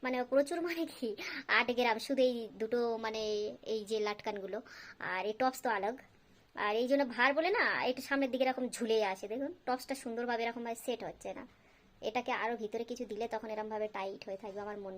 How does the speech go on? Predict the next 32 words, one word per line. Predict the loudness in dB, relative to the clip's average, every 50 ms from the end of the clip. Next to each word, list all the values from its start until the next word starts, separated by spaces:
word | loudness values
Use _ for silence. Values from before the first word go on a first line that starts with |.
| -8
বলে। | -8 -8 -10 -12 -14 -18 _ _ _ -20 -20 -20 -20 -20 -20 _ _ _ -20 _ _ _ _ _ _ -20 -20 -20 _ _ _
তো | -14 -6 -6
দোকান | -4 -2 -2 -4 -4
থেকে | -4 -6 -6 -8
কিছু | -6 -8 -6 -6
নিয়ে | -4 -4 -6 -6
আসতে | -6 -6 -6
হবে, | -6 -4 -2
নাহলে | -2 -2 -2 -2 -4
কেমন | -4 -4 -4 -4 -4
দেখুন | -4 -4 -6 -6 -4
ঝোলা | -4 -4 -4 -4
ঝোলা | -4 -6 -6 -6
হয়ে | -6 -6 -6
আছে, | -8 -8 -10 -14 -14 -16 -8 -6
টপসটা | -6 -6 -6 -6 -6 -6
তখন | -6 -6 -6 -4
বোঝা | -4 -4 -4 -4
যাচ্ছে | -6 -8 -10 -12
না | -12 -10 -10
ভালোভাবে, | -10 -10 -10 -10 -12 -14 -14 -12 -10
সেট | -10 -10 -8 -10 -12
এরকম | -12 -12 -14 -16 -16 -16
হয়নি। | -16 -16 -16 -16 -18 _ _ _ -20 -20 _ _ _ -20 -20 -20 -20 -20 -20 -20 _ _ _ _ _ _ _ _ _ _
আর | -8 -6
সোনামার | -6 -4 -4 -4 -2 -4 -2 -2
গলার | 0 0 0 -2 -2
চেনটা | -6 -8 -6 -8 -6 -6 -6
আমি | -6 -6 -6
সবসময় | -6 -8 -6 -6 -8 -8 -6
পরে | -8 -8 -8
থাকি, | -8 -8 -10 -10 -10